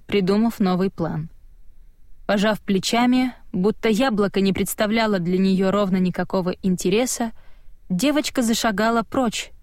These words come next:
пробираясь сквозь тенистую чащу к залитому солнечными лучами перелеску. В следующий раз нужно будет принести дары для фей,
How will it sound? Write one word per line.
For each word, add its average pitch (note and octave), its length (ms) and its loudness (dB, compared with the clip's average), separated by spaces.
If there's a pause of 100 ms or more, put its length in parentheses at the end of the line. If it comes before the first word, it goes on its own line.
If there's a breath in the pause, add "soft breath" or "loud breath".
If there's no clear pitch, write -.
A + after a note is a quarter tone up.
(120)
пробираясь G3 560 2
сквозь F#3 300 -4
тенистую F#3+ 640 0
чащу A3+ 480 -2 (760 soft breath)
к F#3+ 60 -2
залитому A#3+ 540 2
солнечными G#3+ 720 2
лучами G#3+ 500 2
перелеску. F3+ 720 -2 (960)
В - 80 -10
следующий G3+ 580 2
раз A3 380 -2 (460)
нужно A#3+ 420 2
будет B3 340 0
принести C4 480 0
дары B3+ 320 2
для G3 180 2
фей, F#3 380 -2